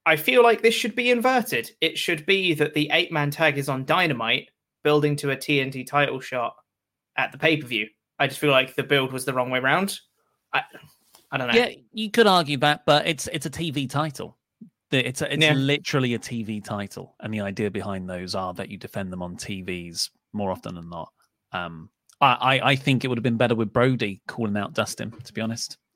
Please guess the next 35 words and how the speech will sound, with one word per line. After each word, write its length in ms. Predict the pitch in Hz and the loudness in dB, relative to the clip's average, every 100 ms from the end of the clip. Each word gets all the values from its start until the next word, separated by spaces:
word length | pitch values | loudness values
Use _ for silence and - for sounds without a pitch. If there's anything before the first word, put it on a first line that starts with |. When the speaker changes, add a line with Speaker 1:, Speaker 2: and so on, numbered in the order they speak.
| - | -8
Speaker 2:
if 100 | - | -2
you're 80 | 127 | 2
gonna 200 | 123 110 | 4 4
invert 260 | 101 127 | 6 6
Speaker 1:
Yeah. 60 | 156 | 6
Speaker 2:
something. 480 | 135 113 - 98 - - - - - - | 4 0 -4 -10 -12 -20 -20 -20 -20 -8
Uh, 360 | 110 104 101 98 _ _ _ _ - | -2 0 0 -4 _ _ _ _ 4
uh, 140 | 147 160 | 6 8
also, 320 | 196 175 208 | 6 8 6
a 60 | 180 | 6
bit 160 | 185 | 4
of 80 | 165 | 4
controversy 680 | 170 160 143 139 135 131 110 | 4 2 4 4 4 2 0
here. 320 | 117 117 117 - | 2 2 0 0
Anna 220 | 143 131 | 0 0
Jay 360 | 113 147 139 127 | 2 2 2 2
got 160 | 120 | -2
involved 500 | 110 101 104 104 98 | -2 -4 -2 -2 -4
at 100 | 107 | -10
some 260 | - 104 95 | -8 -8 -8
point, 300 | - 104 - | -8 -8 -4
Dark 300 | 110 98 - | -4 -2 -2
Order 220 | 107 98 | -2 -2
member, 360 | 95 92 92 92 _ _ | -6 -8 -8 -8 _ _
and 200 | 113 107 | -8 -4
J 240 | - 143 156 | 0 2 2
R 220 | 160 151 | 0 -2
said, 440 | - 147 143 131 - _ _ _ _ - | -4 -2 -2 -6 -10 _ _ _ _ -6
"Did 100 | 240 | -4
Anna 180 | 320 277 | -2 -2
Jay 340 | - 95 92 | -2 -2 -4
have 220 | 120 131 | -4 -4
a 40 | 104 | -4
wardrobe 540 | 95 107 110 110 101 | -2 -2 0 -2 -2
malfunction, 760 | 104 104 - 117 120 - 151 | -4 -4 -2 -4 -2 -4 -6